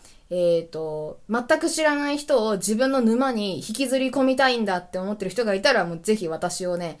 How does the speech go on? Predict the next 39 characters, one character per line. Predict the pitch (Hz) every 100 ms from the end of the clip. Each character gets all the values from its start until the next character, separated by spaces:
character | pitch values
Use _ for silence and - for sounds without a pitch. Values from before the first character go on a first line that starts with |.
| -
好 | - -
き | 339
な | 302 294
よ | 302
う |
に | 320 226
使 | - 254
っ | 233
て | -
ほ | 190 196
し | 202
い |
で | 160
す | -
ね。 | 113 92 - - 285 - 254 - - - - -
<laughs> | 508 508 - - - - - - - - -
あ | 214
の、 | -
一 | 494 -
個 | 466
言 | 208
え |
る | 202
の | 185
は | 160
ね、 | 165
私 | 185 330 349
は | 339 233 - - -
本 | 392 440 427
気 | 427
で | 403
何 | 381 392 247
か | 202 196 175 - - - - -
好 | -
き | 330
な | 220
も | 196
の | 196
が | 170 147